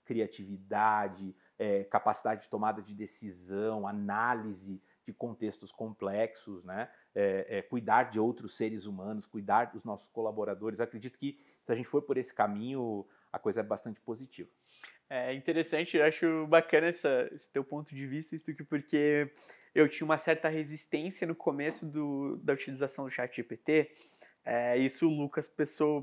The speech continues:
Speaker 2: pessoa física também,
Speaker 1: Uhum.
Speaker 2: né? Não visão mercado de trabalho. "Pô, mas eu vou pedir um negócio que não vai ser eu que estou, que estou criando, né?" E aí eu, "Tá, mas beleza, vamos, é a realidade, vamos tentar nos adaptar."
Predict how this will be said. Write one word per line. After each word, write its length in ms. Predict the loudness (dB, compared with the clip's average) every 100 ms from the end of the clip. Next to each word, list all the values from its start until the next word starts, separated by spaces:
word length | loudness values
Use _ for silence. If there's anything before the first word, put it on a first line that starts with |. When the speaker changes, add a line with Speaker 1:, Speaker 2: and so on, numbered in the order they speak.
| 0
Speaker 2:
pessoa 280 | 2 4 2
física 440 | 2 -2 0 4
também, 360 | 8 8 8 4
Speaker 1:
Uhum. 60 |
Speaker 2:
né? 220 | 2 2
Não 420 | 2 2 2 2 0
visão 500 | 4 10 10 10 4
mercado 600 | 2 4 8 8 6 2
de 120 | 0
trabalho. 440 | 4 6 6 2 -2 -16 _ _ _ _ _
"Pô, 140 | -2 2
mas 180 | 2
eu 60 | 2
vou 100 | 0
pedir 240 | -2 -4
um 40 | -2
negócio 500 | 0 4 4 2 -2
que 100 | 0
não 80 | 4
vai 140 | 2
ser 180 | 2 0
eu 220 | 2 0
que 80 | -2
estou, 320 | -4 -4 -4 -10
que 60 |
estou 160 | _ -10
criando, 560 | -8 -4 -2 0 -2 -2
né?" 200 | -4 -6 _ _ _ _ _ -6
E 180 | 0 2
aí 460 | 4 2 0 -2
eu, 200 | -2 -4 -8 _ _ _ -8
"Tá, 160 | -6
mas 160 | -2 -2
beleza, 420 | 0 4 4 2
vamos, 540 | 0 -2 -2 -4 -4 -4
é 140 | 0 2
a 20 |
realidade, 640 | 2 0 4 6 6 4
vamos 280 | 0 -2 -2
tentar 340 | -2 0 0
nos 120 | 2 0
adaptar." 500 | 0 -2 -4 -8